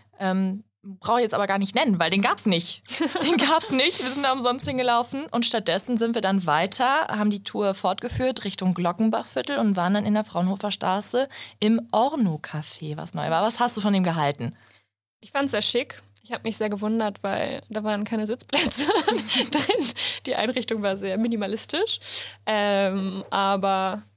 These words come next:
Speaker 2: doch, ich, also das Getränk war lecker. Wir haben ja draußen noch Plätze ergattern können, nachdem wir lange in der Schlange standen.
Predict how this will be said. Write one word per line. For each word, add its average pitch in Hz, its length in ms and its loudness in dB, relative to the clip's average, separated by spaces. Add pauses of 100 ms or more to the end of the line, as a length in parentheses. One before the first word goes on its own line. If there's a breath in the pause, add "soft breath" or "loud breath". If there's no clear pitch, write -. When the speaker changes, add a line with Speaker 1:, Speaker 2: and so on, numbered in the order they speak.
(180)
Speaker 2:
doch, - 160 -4
ich, 359 100 -6 (100)
also 220 180 0
das 196 200 -2
Getränk 262 320 -2
war 220 60 0
lecker. 233 260 -2
Wir 226 80 -2
haben 220 80 -2
ja 214 60 -4
draußen 220 300 -4
noch 220 140 -12
Plätze - 280 -6
ergattern 254 380 -2
können, 262 180 -4
nachdem 240 240 -4
wir 233 80 -2
lange 240 180 -2
in 233 80 -4
der 226 80 -4
Schlange 240 300 -6
standen. 269 480 -4